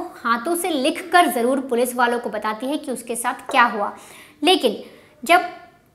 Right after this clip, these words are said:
जो महिला है, जब वो पुलिस वालों को बताती है कि उसके पति ने उसे जंगल में लाकर छोड़ दिया, फिर उसे जंजीरों से बांध दिया और इसके बाद वो वहाँ से भाग गया है।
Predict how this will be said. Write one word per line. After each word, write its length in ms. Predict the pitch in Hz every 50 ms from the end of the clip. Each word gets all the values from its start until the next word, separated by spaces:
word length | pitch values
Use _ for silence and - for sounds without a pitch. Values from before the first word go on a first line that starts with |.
| _ _
जो 140 | 240 247 294
महिला 260 | 262 240 233 285 330
है, 140 | 330 320 320
जब 140 | 269 320 -
वो 60 | 330 320
पुलिस 320 | - 247 233 262 254 277
वालों 160 | 285 269 277 277
को 60 | 277
बताती 400 | 233 220 214 208 214 214 285 277
है 260 | 247 247 240 240 247 247
कि 160 | 247 - 247
उसके 420 | 247 233 240 - - 254 254 254 247
पति 320 | 247 254 233 - 285 294
ने 100 | 277 277
उसे 320 | 269 269 269 277 262 262 262 262 - - - - - - 220
जंगल 340 | 254 233 233 226 240 247
में 100 | 247 247
लाकर 280 | 233 220 214 - 247 233
छोड़ 280 | 233 - - 285 294 262
दिया, 320 | 233 254 247 247 247 247
फिर 160 | 247 247 254
उसे 160 | 240 247 262
जंजीरों 360 | 208 233 226 226 226 233 226 226
से 140 | 226 247
बांध 380 | 214 196 226 240 262 294 285 277
दिया 160 | 269 262 262
और 100 | 254 240
इसके 260 | 247 247 - - 294
बाद 320 | 262 220 226 226 226 220 214
वो 80 | 226
वहाँ 220 | 214 220 220 220 220
से 120 | - 247
भाग 460 | 214 - - - 196 196 240 269 262
गया 180 | 247 262 254 247
है। 200 | 247 262 247 247